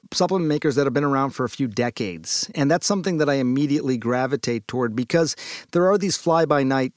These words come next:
operations. It's such a big business, right? Billions of dollars are spent on this. So these fly-by-night operations, they come in with these grand promises,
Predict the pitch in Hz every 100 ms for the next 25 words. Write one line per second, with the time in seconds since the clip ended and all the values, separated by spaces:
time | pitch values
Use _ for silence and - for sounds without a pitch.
0 | 123 123 113 120 131 - 117 101 95 -
1 | - - 175 135 101 139 139 107 117 110
2 | 98 87 - 110 95 120 131 127 113 101
3 | 110 104 101 95 - 107 - 123 117 104
4 | 101 - 117 127 - 143 147 160 160 143
5 | 131 127 - 123 113 120 117 - 127 123
6 | 120 110 113 - 113 113 113 123 110 113
7 | - 113 104